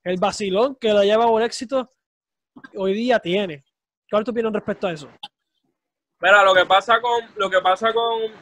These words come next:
Speaker 2: lo que está pasando con este país es que las personas se ofenden fácilmente.
Speaker 1: Generación de
Speaker 2: Son unos
Speaker 1: cristal.
Speaker 2: changuitos.
Speaker 1: Chango, somos changos.
Speaker 2: Se ofenden por todo.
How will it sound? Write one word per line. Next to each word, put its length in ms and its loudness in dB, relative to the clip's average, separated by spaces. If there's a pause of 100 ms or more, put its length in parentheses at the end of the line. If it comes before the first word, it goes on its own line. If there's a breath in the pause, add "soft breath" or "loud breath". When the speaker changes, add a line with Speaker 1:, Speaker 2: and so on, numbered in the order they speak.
(100)
Speaker 2:
lo 120 -2
que 60 0
está 180 -2
pasando 400 -4
con 120 0
este 220 0
país 300 4 (140)
es 40 -14
que 120 2
las 120 2
personas 400 -4
se 100 -8
ofenden 560 -6
fácilmente. 680 -4 (440)
Speaker 1:
Generación 560 0
de 80 6
Speaker 2:
Son 120 -2
unos 180 4
Speaker 1:
cristal. 180 4
Speaker 2:
changuitos. 440 -6 (680)
Speaker 1:
Chango, 280 -10
somos 240 -16
changos. 300 -12 (580)
Speaker 2:
Se 140 4
ofenden 500 4
por 240 6
todo. 420 6